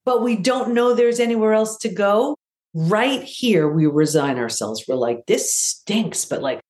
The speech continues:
I have to get through my day. I have to work. I have to feed my kids." So here's where we start using food,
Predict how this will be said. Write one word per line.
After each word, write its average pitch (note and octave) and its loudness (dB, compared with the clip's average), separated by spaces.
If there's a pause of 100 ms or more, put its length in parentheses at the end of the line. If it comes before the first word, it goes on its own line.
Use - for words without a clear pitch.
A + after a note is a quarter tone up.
(260)
I A3+ -2
have B3+ -4
to F4+ 0
get - 0
through G#3 0
my B2+ 0
day. A#3 0
I C#3 0
have G3+ 0
to F#3 2
work. G3 0
I G3+ 0
have D#4+ -2
to F3 -2
feed B3+ 0
my F3 2
kids." F4+ -2 (320)
So C3+ 0
here's G#3 0
where F#3+ 2
we F#3 0
start - 0
using A#2+ -4
food, G3+ -2